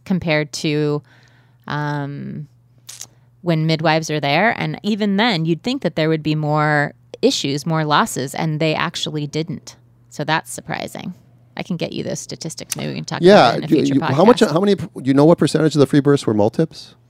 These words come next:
Speaker 1: I'd, I'd, I'd have to look up the study, and I'll bring it in.
Speaker 2: 'Cause there is a, there, there is, even in my own experience
Speaker 1: Mm-hmm.
Speaker 2: with my own, with my own statistics that I've been compiling for the papers that I've been working on, uh, there's a significant difference between primips and multips.
Speaker 1: Right.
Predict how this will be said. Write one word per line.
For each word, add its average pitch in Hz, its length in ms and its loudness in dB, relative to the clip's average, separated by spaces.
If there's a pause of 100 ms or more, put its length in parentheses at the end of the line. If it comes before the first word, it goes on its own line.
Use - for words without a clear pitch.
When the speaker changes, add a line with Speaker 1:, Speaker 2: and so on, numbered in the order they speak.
(400)
Speaker 1:
I'd, 175 140 0 (120)
I'd, 175 260 -2
I'd 175 140 4
have 170 180 2
to 165 100 -4
look 151 140 -4
up 151 100 -6
the 151 80 -8
study, 143 380 -6
and 139 260 -8
I'll 170 140 -2
bring 240 180 0
it 233 80 0
in. 147 200 -4
Speaker 2:
'Cause - 180 6
there 165 160 10
is 202 140 8
a, 139 60 4
there, 139 300 0
there 131 220 8
is, 143 160 6
even 165 220 6
in 147 40 8
my 117 140 8
own 131 180 8
experience 123 520 4
Speaker 1:
Mm-hmm. 110 60 2
Speaker 2:
with - 80 -2
my 101 100 6
own, 104 200 6 (160)
with 98 220 -4
my 92 80 4
own 98 260 4
statistics - 580 0
that 90 100 0
I've 90 120 4
been 85 200 -2
compiling 92 460 0
for - 100 -4
the 82 100 -2
papers 107 360 0
that 82 80 -2
I've 82 100 0
been 87 80 0
working 85 260 0
on, 80 180 -2 (440)
uh, 92 360 6
there's 104 200 6
a 101 60 0
significant 143 680 0
difference 98 320 0
between - 320 -8
primips 80 480 -4
and 50 140 -8
multips. - 520 -8
Speaker 1:
Right. 165 280 -2